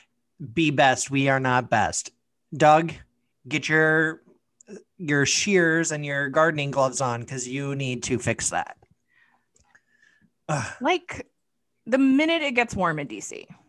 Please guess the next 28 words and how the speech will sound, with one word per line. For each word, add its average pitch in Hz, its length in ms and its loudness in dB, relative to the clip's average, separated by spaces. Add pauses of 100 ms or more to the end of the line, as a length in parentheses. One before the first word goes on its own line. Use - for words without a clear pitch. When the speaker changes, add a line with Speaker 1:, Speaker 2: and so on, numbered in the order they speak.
(200)
Speaker 1:
Yes, 127 340 -8
we 202 160 -2
should 254 180 -6
take 320 140 2
an 311 140 -2
over 147 300 0
under 127 560 -2 (480)
on 135 200 0
how 131 280 0
long 123 300 -2
we 123 140 -6
think 120 280 -10
it 127 40 -6
will 123 140 -6
be 104 340 -8
until 104 840 -8 (520)
Melania 120 880 -2
and 117 580 -10
Donald 110 480 -4
get 101 180 -8
divorced. - 560 -14 (1700)
Speaker 2:
Ooh, 214 300 -6
that 190 140 -8
would 220 140 -12
be 165 160 -12
a 175 60 -14
good 151 200 -12
one, 147 340 -10